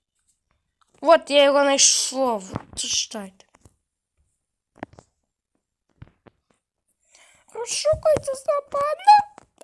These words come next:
але, блін, твій листок. Ви мені забули що прислати. Смайл піка. Ой, смайл пікший.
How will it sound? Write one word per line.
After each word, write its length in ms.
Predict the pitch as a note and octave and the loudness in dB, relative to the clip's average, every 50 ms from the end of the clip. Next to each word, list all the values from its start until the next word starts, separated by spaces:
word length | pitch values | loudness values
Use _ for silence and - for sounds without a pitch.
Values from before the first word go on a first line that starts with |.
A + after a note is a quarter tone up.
| _ - | _ -6
але, 120 | A4+ - | -4 0
блін, 520 | A4+ C5 D#5+ G#5 - G5+ A5+ A#5 - - - | 4 6 6 6 4 2 -4 -4 -4 -6 -10
твій 120 | - F#5+ G#5 G#5+ G5+ F#5 | -6 -4 -2 0 0 0
листок. 480 | D#5 - - - C#5 C5 - - - - - _ _ _ _ _ _ _ _ _ _ _ _ _ _ _ _ - | -2 -4 -4 -4 -4 -4 -6 -10 -20 -20 -20 _ _ _ _ _ _ _ _ _ _ _ _ _ _ _ _ -2
Ви 160 | - C#4+ E4 | 4 4 6
мені 260 | F4 F#4+ F#4+ F#4+ G4 F4+ | 6 6 4 4 4 4
забули 320 | G4 F#4 D#4 F#4+ F#4 F#4 | 4 4 4 4 2 2
що 200 | F4+ - F#4 F#4 | 2 0 -2 -2
прислати. 1040 | - F4+ F#4 F4 - - E4 D#4+ D#4 D4+ D4 C4+ B3+ B3 A#3+ - - A#3+ A#3 - - - _ _ _ - _ _ - _ _ - - _ _ _ _ _ _ _ _ _ _ _ _ _ - _ _ _ _ _ _ _ _ _ _ _ _ _ _ _ _ - _ _ _ _ - - - _ - - - - _ - | -2 -2 0 0 0 0 2 4 6 8 8 8 8 6 4 0 -2 -2 -2 -2 -4 -8 _ _ _ -20 _ _ -20 _ _ -20 -20 _ _ _ _ _ _ _ _ _ _ _ _ _ -20 _ _ _ _ _ _ _ _ _ _ _ _ _ _ _ _ -20 _ _ _ _ -20 -20 -20 _ -20 -20 -20 -20 _ -10
Смайл 420 | - - - D#4 D#4+ E4+ F4+ F4 F4 - | -8 -2 4 6 8 8 8 6 4 4
піка. 300 | - G4 G#4 G4 G4 F#4+ F#4+ - _ _ _ _ _ _ - - - _ _ _ _ _ _ _ _ _ _ _ _ _ _ _ _ - _ - - - _ _ _ _ _ - _ _ _ _ _ _ _ _ _ _ _ _ - - _ _ _ _ _ _ _ _ _ _ - | 6 6 6 6 4 2 2 0 _ _ _ _ _ _ -20 -20 -20 _ _ _ _ _ _ _ _ _ _ _ _ _ _ _ _ -20 _ -20 -20 -20 _ _ _ _ _ -20 _ _ _ _ _ _ _ _ _ _ _ _ -20 -20 _ _ _ _ _ _ _ _ _ _ -14
Ой, 280 | C4 B3+ G#3 G#3+ G#3 G3+ - - - - - - - - _ _ _ _ _ _ | -12 -12 -12 -12 -12 -12 -12 -12 -14 -18 -18 -20 -20 -20 _ _ _ _ _ _
смайл 520 | - - - _ - G#3 G#3 G#3 G3+ G3 G3 | -20 -20 -20 _ -16 -16 -14 -14 -14 -16 -18
пікший. 540 | _ - A3+ G#3+ _ - - - _ _ | _ -20 -20 -20 _ -20 -20 -20 _ _